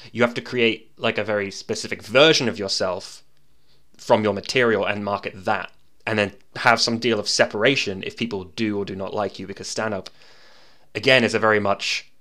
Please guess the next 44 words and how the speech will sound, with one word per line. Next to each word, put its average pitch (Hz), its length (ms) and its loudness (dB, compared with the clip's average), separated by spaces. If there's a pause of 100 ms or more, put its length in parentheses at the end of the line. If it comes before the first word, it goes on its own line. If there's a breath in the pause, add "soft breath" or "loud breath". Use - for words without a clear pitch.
(180)
immediate 127 480 2
response, 107 540 0
do 113 260 -2
people 117 260 -4
like 107 220 -2
you, 107 80 -8
do 104 140 -8
people - 260 -12
not 95 260 -6
like - 260 -14
you? - 160 -18 (600)
Which - 160 -8
is - 100 -4
the 110 80 -2
whole 98 140 -4
point 98 240 -4
of, - 180 -16 (100)
like, 104 140 -6
the 104 100 -8
audience 95 320 -6
interaction, 95 480 -6
I - 80 -16
guess. - 380 -18 (300)
You 101 120 -10
get 107 180 0
an 104 80 -4
immediate 120 340 0
response. - 680 -2 (240)
They 101 120 -2
either 95 220 -4
laugh 123 560 4 (180)
and, 98 200 -6
like, 95 120 -6
accept - 380 -2
you, 113 280 -2 (260 soft breath)
or 101 160 -2
they 95 140 -6
don't 92 500 -4 (540)
and, 90 600 -10
um, 87 400 -10
reject - 380 -6
you. - 140 -18 (600)
And 101 140 -6
so 90 440 -4